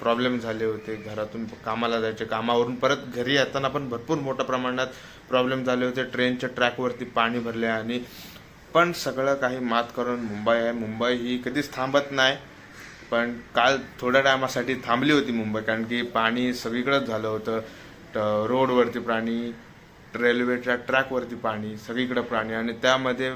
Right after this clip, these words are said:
काल, अ, वड-, अ, भक्ती पार्क आहे चेंबूरचं, तर तिथं मोनोरेल अडकली होती, आणि त्याच्यानंतर त्याच्या दोन काचा तोडून मग आतमधल्या प्रवाशांना सगळ्यांना बाहेर काढण्यात आलं. आणि भरपूर ठिकाणी पाणी झालं, लोकांच्या घरात पाणी घुसलं, त्याच्यानंतर कुठे दरड कोसळली, चिपळूणमध्ये पूर आला,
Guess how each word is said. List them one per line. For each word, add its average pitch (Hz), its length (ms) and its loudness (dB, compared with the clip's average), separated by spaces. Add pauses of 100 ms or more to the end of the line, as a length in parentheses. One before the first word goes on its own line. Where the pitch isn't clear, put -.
(300)
काल, 123 200 4 (480)
अ, 113 40 -6
वड-, 107 540 -2
अ, 104 300 -2
भक्ती 107 360 -8
पार्क 127 300 2
आहे 123 180 0
चेंबूरचं, 113 540 -6
तर 104 120 -12
तिथं 117 360 -4
मोनोरेल 120 480 0
अडकली 113 340 2
होती, 113 440 -4 (280)
आणि 104 240 -6
त्याच्यानंतर 110 520 -4
त्याच्या 107 220 -6
दोन 107 180 -6
काचा 110 280 -4
तोडून 113 300 -2
मग 113 100 0
आतमधल्या 110 400 -4
प्रवाशांना 110 560 -2
सगळ्यांना 110 340 -6
बाहेर 110 260 -4
काढण्यात 113 400 -2
आलं. 117 220 0 (760)
आणि 123 580 0
भरपूर 120 340 -2
ठिकाणी 139 340 -2
पाणी 123 380 2
झालं, 120 340 -2 (100)
लोकांच्या 117 360 0
घरात 117 240 0
पाणी 120 340 -2
घुसलं, 113 360 -6
त्याच्यानंतर 113 420 -4
कुठे 113 240 -6
दरड 117 300 2
कोसळली, 113 520 -2
चिपळूणमध्ये 113 640 -2
पूर 123 320 -2
आला, 107 300 0